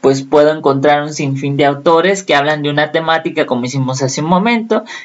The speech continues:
que me ayudan a mí a habilitar mi saber. Puedo tomar algunos cursos en línea sin tener que estar en el aula de clase y adaptándome a mis horarios de trabajo. Después de terminar mis labores de clase, me puedo dedicar unos minutos a realizar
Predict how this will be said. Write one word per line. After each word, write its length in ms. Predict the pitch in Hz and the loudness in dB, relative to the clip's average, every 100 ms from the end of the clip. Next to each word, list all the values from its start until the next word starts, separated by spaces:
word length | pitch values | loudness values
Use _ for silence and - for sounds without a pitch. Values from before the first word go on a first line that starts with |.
| - | -2
que 100 | 180 | 0
me 120 | 175 | 2
ayudan 340 | 170 185 180 170 | 2 2 2 2
a 80 | |
mí 320 | 151 170 196 185 | 0 -2 -2 -2
a 140 | 139 | 0
habilitar 480 | 135 135 135 135 131 | 0 -2 -2 -2 -2
mi 100 | 139 | -4
saber. 380 | 139 117 104 127 | -2 -2 -2 -4
Puedo 220 | - 135 | 2 2
tomar 280 | 135 131 127 | 2 -2 0
algunos 380 | 127 123 131 135 | 0 0 -2 -4
cursos 380 | 139 135 135 151 | -2 -2 -2 0
en 140 | 143 | 2
línea 400 | 170 185 175 190 | 4 4 4 0
sin 260 | 214 170 143 | -2 -4 0
tener 320 | 139 139 151 | 0 0 0
que 80 | 156 | -2
estar 300 | 160 165 156 | 0 0 0
en 100 | 147 | 0
el 160 | 135 | 2
aula 260 | 135 135 147 | 2 2 2
de 140 | 170 | 0
clase 480 | 185 196 196 190 202 - - - | 2 4 4 0 -2 -4 -14 -2
y 80 | 151 | 2
adaptándome 640 | 147 147 - 160 175 165 | 4 2 0 -2 0 0
a 40 | 139 | 0
mis 220 | 135 147 | 0 0
horarios 380 | 139 139 143 139 | 2 2 0 0
de 120 | 135 | 0
trabajo. 460 | 151 190 247 233 | 2 4 4 2
Después 340 | 143 127 - 135 | 0 0 -2 0
de 100 | 135 | 0
terminar 380 | 143 135 135 131 | 0 0 0 0
mis 120 | 135 | 0
labores 380 | 131 127 143 147 | 2 2 0 -2
de 100 | 185 | 0
clase, 320 | 247 285 285 | 2 2 0
me 140 | 180 | -2
puedo 200 | 143 143 | 0 2
dedicar 320 | 143 135 135 135 | 2 0 -2 -2
unos 260 | 139 135 | -2 -4
minutos 520 | 139 151 190 226 247 - - - - | -4 -4 0 0 -2 -6 -20 -18 -2
a 240 | 165 190 | 2 4
realizar 760 | 202 185 151 147 160 160 185 | 4 2 0 0 2 4 2